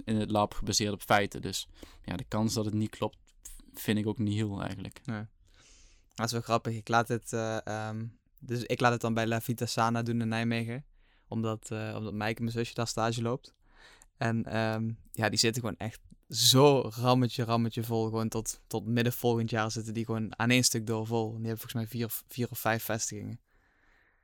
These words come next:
Speaker 2: Moet
Speaker 1: Ja,
Speaker 2: je
Speaker 1: dat zegt
Speaker 2: nagaan,
Speaker 1: eigenlijk
Speaker 2: weet je. Het
Speaker 1: genoeg,
Speaker 2: gaat
Speaker 1: ja.
Speaker 2: allemaal alleen maar om voeding, ehm, preventieve gezondheid. En dat bruggetje wil ik eigenlijk wel even maken richting corona. Want dat is misschien ook wel de reden dat ik persoonlijk nu echt zoiets heb van, oké,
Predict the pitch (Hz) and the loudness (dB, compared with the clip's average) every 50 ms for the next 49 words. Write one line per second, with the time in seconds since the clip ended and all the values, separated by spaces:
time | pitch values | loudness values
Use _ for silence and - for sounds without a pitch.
0 | _ _ _ _ _ _ 123 120 - 120 120 120 120 127 127 120 110 113 117 117 | _ _ _ _ _ _ 0 2 4 4 6 8 8 6 6 6 4 4 4 4
1 | 117 113 110 113 127 - - 127 147 165 170 160 151 139 123 123 123 127 135 135 | 2 2 2 2 0 0 4 6 8 8 8 8 6 6 6 6 6 4 4 4
2 | 131 123 - 123 120 120 120 120 120 - _ _ _ _ _ _ _ _ _ - | 4 2 2 2 2 2 2 0 -2 -6 _ _ _ _ _ _ _ _ _ -8
3 | - - 127 127 120 120 117 117 113 113 117 113 - _ _ _ _ _ _ - | -2 2 4 4 6 4 2 2 0 -2 -4 -6 -12 _ _ _ _ _ _ -8
4 | - 113 113 110 113 113 113 113 113 113 - _ _ _ _ _ _ _ - - | -4 -4 -2 -2 -2 -4 -4 -6 -8 -10 -12 _ _ _ _ _ _ _ -20 -20
5 | - _ _ - - 131 120 127 113 - 127 117 113 123 110 120 120 120 113 117 | -20 _ _ 2 4 4 4 4 2 2 2 2 4 2 4 4 4 4 4 2
6 | 110 107 117 - - - _ _ _ _ _ _ _ _ - - 107 - - - | -2 -2 -4 -8 -12 -20 _ _ _ _ _ _ _ _ -12 -12 -10 -10 -6 2
7 | - 123 113 127 123 120 123 120 123 120 117 113 - 117 113 110 113 120 113 113 | 2 2 4 6 4 4 4 2 2 0 0 2 2 0 0 2 2 4 4 4
8 | 113 - - 113 113 113 117 - - 113 113 - - 117 113 - 120 110 - 110 | 2 0 0 2 2 2 2 2 0 -2 -4 -2 -2 -4 -2 0 -2 -2 0 4
9 | 113 123 127 120 110 107 110 123 - _ _ _ _ - 107 - 120 120 120 127 | 6 6 8 6 6 2 -2 -6 -10 _ _ _ _ -10 0 2 2 2 2 0
10 | 127 - - 123 120 113 - 117 110 110 117 117 113 113 113 110 113 - - 113 | 0 0 2 2 2 2 2 0 2 2 2 2 2 2 2 0 -2 -4 0 0
11 | - - 123 131 131 127 117 110 113 110 92 98 - - 120 117 110 104 104 104 | 2 4 6 4 6 4 4 2 2 0 0 -2 -2 -2 -4 -4 -2 -2 -4 -4
12 | - - 110 113 110 - 104 104 113 | -4 -4 -4 -4 -2 -2 -2 -2 -2